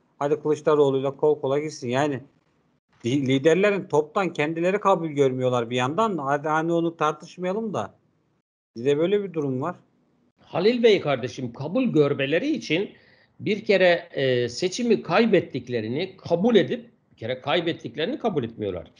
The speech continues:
Speaker 2: Herkes suçu başkasına atıyor. Sonra da kaybedilme sebeplerini millete makul şekilde anlatmaları lazım.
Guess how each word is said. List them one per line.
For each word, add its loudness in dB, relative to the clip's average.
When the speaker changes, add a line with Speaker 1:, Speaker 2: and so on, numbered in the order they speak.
Speaker 2:
Herkes -2
suçu -8
başkasına 0
atıyor. -4
Sonra 2
da 0
kaybedilme 2
sebeplerini 2
millete 2
makul 2
şekilde -2
anlatmaları -2
lazım. 0